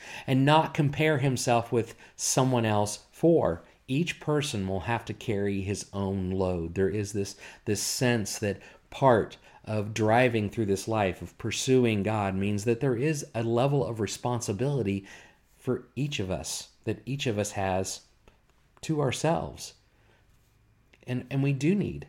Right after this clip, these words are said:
to be able to do some things on our own. I think we've all come across someone who,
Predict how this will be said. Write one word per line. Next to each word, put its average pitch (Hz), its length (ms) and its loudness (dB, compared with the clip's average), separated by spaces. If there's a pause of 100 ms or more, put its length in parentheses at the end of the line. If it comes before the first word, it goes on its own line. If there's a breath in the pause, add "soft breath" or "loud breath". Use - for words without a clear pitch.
(600)
to - 140 -4
be 117 200 2
able 117 180 0
to 110 120 -8
do 110 160 0
some 107 220 -4
things 101 260 -2
on 101 120 0
our 98 200 -2
own. 104 240 -2
I 90 80 -4
think 110 220 -6
we've 101 220 -4 (300 loud breath)
all 113 180 -2
come 113 180 -4
across 107 400 -2
someone 98 360 -4
who, 101 280 -6